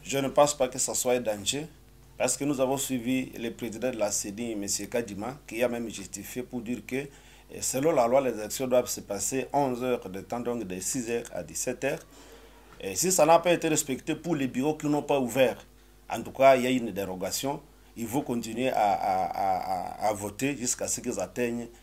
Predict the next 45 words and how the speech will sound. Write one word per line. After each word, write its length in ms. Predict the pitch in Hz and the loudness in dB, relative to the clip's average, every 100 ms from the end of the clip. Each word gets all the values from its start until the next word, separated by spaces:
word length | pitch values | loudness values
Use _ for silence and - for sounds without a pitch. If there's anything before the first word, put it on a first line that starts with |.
| - 87 | -20 -10
les 260 | 95 101 | -4 0
heures 160 | 127 104 | 0 -2
prévues. 460 | - 95 95 101 - - - | -10 -12 -8 -10 -12 -20 -10
Mais 120 | 113 | -8
pour 160 | 117 190 | -2 0
les 140 | 180 | 2
bureaux 320 | 143 143 151 160 | 4 4 2 0
qui 240 | - 143 | 0 6
ont 120 | 175 | 6
ouvert, 480 | 156 127 160 127 - - - - - | 6 6 6 6 2 -16 -20 -20 -8
où 120 | 160 175 | -2 4
il 100 | 165 | 6
y 20 | |
a 80 | 165 | 6
des 120 | 147 | 4
problèmes 440 | 147 135 160 147 | 0 2 4 4
déjà 280 | 127 127 147 | 2 0 0
qui 140 | 147 | 0
n'ont 160 | 147 143 | 0 0
pas 320 | - 143 139 | 6 10 10
pu 720 | 139 147 139 139 123 107 92 | 8 2 0 2 0 0 -4
voter, 560 | 95 113 107 120 151 - - - - - | -4 -4 -2 0 0 0 -16 -20 -20 -2
là, 340 | 101 135 143 110 | 8 10 10 2
les 120 | 104 | -8
bureaux 280 | 101 131 139 | -2 0 0
ont 40 | |
été 240 | 123 - | -2 -6
déjà 240 | 127 107 127 | -4 0 0
fermés 320 | - 104 117 | -2 -6 -2
à 100 | 107 | -2
dix-sept 380 | 92 - 131 139 | -2 -4 -4 -4
heures. 240 | 160 - - - - - - | -4 -6 -14 -20 -20 -20 -12
Mais 140 | 101 120 | -4 2
cette 240 | 185 185 | 2 4
dérogation, 480 | 151 139 131 127 170 160 | 4 4 4 4 2 -2
pour 160 | 165 | -6
qu'on 80 | - | -10
puisse 240 | 120 160 | -2 2
accomplir 480 | 143 131 123 120 151 | 4 4 0 -2 -2
ces 140 | 143 120 | -2 -4
droits 240 | 117 151 | 0 0
civiques, 360 | 151 110 147 135 | 0 -2 -2 0
on 60 | |
ne 60 | |
peut 100 | 117 | -4